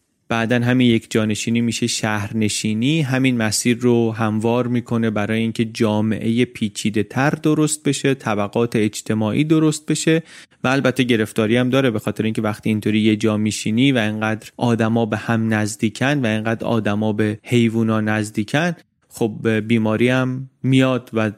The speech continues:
راحت تر هم منتقل می‌شه و زیادتر هم می‌شه و بیشتر هم آدم می‌کشه. سل میاد و سرخک میاد و آبله میاد و آنفولانزا میاد و منتها نتیجه مستقیمش اینه که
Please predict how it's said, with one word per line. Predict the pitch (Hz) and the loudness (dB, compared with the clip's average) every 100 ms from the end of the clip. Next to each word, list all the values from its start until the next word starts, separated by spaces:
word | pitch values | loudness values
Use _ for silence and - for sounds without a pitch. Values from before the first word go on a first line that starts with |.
| - | -2
راحت | 110 104 107 | -2 -2 -4
تر | - 117 | -2 0
هم | 117 | 0
منتقل | 110 104 101 110 | -2 -2 -4 -2
می‌شه | 117 110 110 | -2 -2 -2
و | 104 101 | -2 -2
زیادتر | 104 98 - 113 | -2 -4 -2 -4
هم | 117 | -2
می‌شه | 117 - | -4 -4
و | 104 | -4
بیشتر | 101 104 - 113 | -4 -4 -2 -2
هم | 110 | -2
آدم | 104 110 | -2 -2
می‌کشه. | 107 - 101 - | -4 -6 -8 -4
سل | - 113 | 0 0
میاد | 113 113 110 104 | 0 -2 -2 -2
و | |
سرخک | - 104 - 101 - | -2 -4 -2 -4 -4
میاد | 110 104 101 | -6 -4 -2
و | |
آبله | 95 104 101 107 | -2 -2 -4 -4
میاد | 113 110 107 | -6 -6 -4
و | 104 | -4
آنفولانزا | 104 104 107 101 101 101 110 | -4 -4 -4 -4 -4 -4 -2
میاد | 117 113 110 | 0 -2 -2
و | 110 - _ _ - | -6 -8 _ _ 0
منتها | 156 196 | 2 4
نتیجه | 233 202 185 175 165 226 | 6 6 4 2 2 2
مستقیمش | 220 190 - 170 170 214 214 - | 4 2 2 0 0 0 0 0
اینه | 208 214 | -2 -2
که | 220 214 214 220 | -2 -2 -2 -4